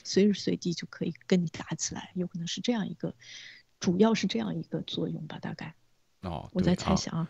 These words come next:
Speaker 2: 对啊。
Speaker 1: 你说。
Speaker 2: 啊，你在猜想。我的感觉就是北约的协定呢，它要完成，就是如果乌克兰那时候表，表达中立了，那这个战略方向就真的是到达了这个波兰边境了。
Speaker 1: 嗯。嗯。
Speaker 2: 那我得对我的这个北约边境上这些哥们儿啊，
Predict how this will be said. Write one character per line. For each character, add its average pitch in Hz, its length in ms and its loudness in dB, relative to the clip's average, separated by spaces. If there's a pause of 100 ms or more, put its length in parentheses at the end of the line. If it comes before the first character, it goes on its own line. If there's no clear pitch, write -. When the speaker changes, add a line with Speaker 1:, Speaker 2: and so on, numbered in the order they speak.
(140)
Speaker 2:
对 180 100 -2
啊。 - 20 0
Speaker 1:
你 - 0 -
说。 80 80 4
Speaker 2:
啊， 80 60 4
你 87 60 2
在 78 80 4
猜 - 160 -4
想。 82 240 -2
我 98 140 6
的 147 80 8
感 95 180 4
觉 85 140 2
就 110 120 0
是 85 240 -4 (480)
北 - 140 -4
约 98 180 0
的 110 120 2
协 - 200 -2
定 110 200 -2
呢， 62 180 -2
它 - 140 -4
要 80 100 2
完 67 220 -4
成， 80 320 -8
就 117 120 -4
是 95 300 0
如 95 260 -4
果 - 200 0
乌 90 160 -2
克 - 160 -4
兰 69 260 0
那 90 220 0
时 - 100 -8
候 78 140 -2
表， - 260 -4
表 73 100 0
达 73 200 0
中 90 200 -2
立 87 140 0
了， - 100 -2
那 95 200 4
这 - 160 0
个 - 100 2
战 85 180 2
略 69 120 0
方 85 200 -2
向 85 200 0
就 - 180 -2 (100)
真 95 220 6
的 196 80 10
是 180 320 2
到 80 160 2
达 - 220 0
了 73 120 2
这 71 180 -2
个 71 120 -4
波 - 220 2
兰 - 180 4
边 55 180 0
境 - 140 -4
了。 - 120 -8
Speaker 1:
嗯。 - 40 -20
嗯。 - 60 -20
Speaker 2:
那 95 160 4
我 64 180 0
得 90 160 0
对 95 160 0
我 50 240 -2
的 69 180 -2 (240)
这 - 120 -8
个 53 240 -4
北 55 140 -4
约 87 220 2 (280)
边 110 180 4
境 113 140 2
上 82 120 2
这 78 140 0
些 80 120 0
哥 80 200 0
们 76 80 -2
儿 - 140 -6 (140)
啊， - 180 -2